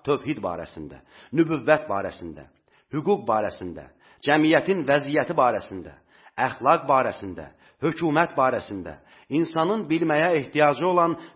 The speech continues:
bütün İslam məsələləri barəsində İslam bilgiləri ilə doludur.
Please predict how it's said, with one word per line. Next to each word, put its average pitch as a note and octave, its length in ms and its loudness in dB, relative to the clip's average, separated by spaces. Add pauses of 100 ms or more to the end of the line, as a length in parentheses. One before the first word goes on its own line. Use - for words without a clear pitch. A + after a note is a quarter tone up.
bütün F3 340 0
İslam F3 460 0
məsələləri D#3+ 520 0
barəsində C#3+ 640 2 (240)
İslam D3 440 -2
bilgiləri B2+ 500 -2
ilə A2 160 -6
doludur. E2 360 -12